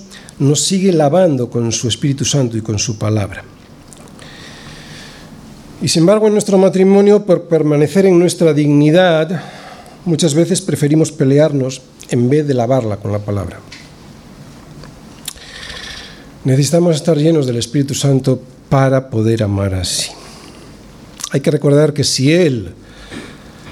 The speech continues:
nos amó así, no fue porque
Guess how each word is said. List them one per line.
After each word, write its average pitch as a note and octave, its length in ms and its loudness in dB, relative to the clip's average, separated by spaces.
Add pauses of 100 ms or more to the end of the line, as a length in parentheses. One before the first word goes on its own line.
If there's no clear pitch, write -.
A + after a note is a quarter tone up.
(380)
nos A2+ 220 -2
amó B2 240 2
así, C#3 520 0 (880)
no D3+ 240 0
fue F3 260 0
porque D3 520 0